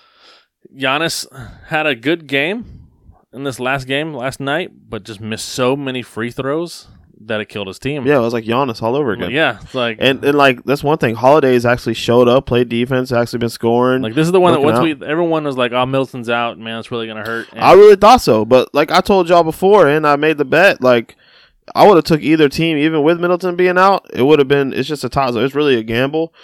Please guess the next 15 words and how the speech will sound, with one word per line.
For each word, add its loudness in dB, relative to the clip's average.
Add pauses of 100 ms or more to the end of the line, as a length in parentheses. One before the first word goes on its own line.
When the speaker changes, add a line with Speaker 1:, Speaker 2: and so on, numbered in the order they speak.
(220)
Speaker 2:
But -2
then, 0
like, 0 (240)
you -8
know, 0
Marcus 0
Smart 2
was -2
out. -2
Um, -8 (260)
Williams 0
was 0
out 4
last 2
night. -4